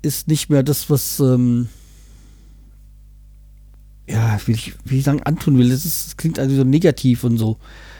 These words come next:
Es, es macht ja auch Spaß mit den Tieren, aber irgendwie, ähm, man hängt da doch zu sehr an ihnen. Ja. Wie gesagt, ich hab ja noch vier Wellensittiche und,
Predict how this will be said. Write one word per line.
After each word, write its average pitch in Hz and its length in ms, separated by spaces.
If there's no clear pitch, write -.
Es, - 320
es 240 120
macht 143 200
ja 160 80
auch 127 60
Spaß 156 380
mit 131 120
den 117 140
Tieren, 131 320
aber 127 320
irgendwie, 147 560
ähm, 139 640
man 135 120
hängt 170 180
da 143 60
doch 131 160
zu - 140
sehr 110 200
an 92 120
ihnen. 87 220
Ja. 117 240
Wie 165 100
gesagt, 160 240
ich - 140
hab 123 100
ja 151 60
noch 113 120
vier 127 200
Wellensittiche 139 560
und, 117 560